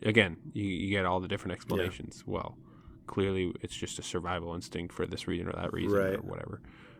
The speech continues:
Speaker 1: Uh, it's trying to prompt us to, but, okay, anyway, talking about storytelling, <laughs> how, when you think of, um, so I know you, thank you for that overview of the history of storytelling and, and then that philosophizing.
Speaker 2: Mm-hmm.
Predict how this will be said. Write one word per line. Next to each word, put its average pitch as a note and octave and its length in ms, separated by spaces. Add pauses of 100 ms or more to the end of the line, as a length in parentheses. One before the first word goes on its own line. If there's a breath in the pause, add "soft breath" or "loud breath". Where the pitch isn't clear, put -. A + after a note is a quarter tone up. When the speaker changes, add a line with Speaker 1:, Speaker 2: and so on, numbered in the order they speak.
(160 soft breath)
Speaker 1:
Uh, - 60
it's C#2+ 200
trying E2 240
to D#2+ 60
prompt E2 300
us - 140
to, - 140 (440)
but, - 240
okay, C3+ 240
anyway, B2 360 (340 loud breath)
talking E3 220
about D3+ 200
storytelling, A#2 680 (760 loud breath)
<laughs> - 680
how, F#3 320
when D3 220
you F3+ 100
think F3 200
of, A#2+ 180
um, F2+ 320
so B2+ 160
I A#2 80
know C3 80
you, A#2+ 180 (480)
thank A#2 260
you F2+ 100
for - 120
that F2+ 160
overview G2 480 (320 soft breath)
of G#2 140
the F#2 60
history F#2 360
of F2+ 60
storytelling F2 560
and, F#2 140 (140)
and F#2 280 (140)
then F#2+ 120
that F#2 200
philosophizing. G2+ 800
Speaker 2:
Mm-hmm. - 1040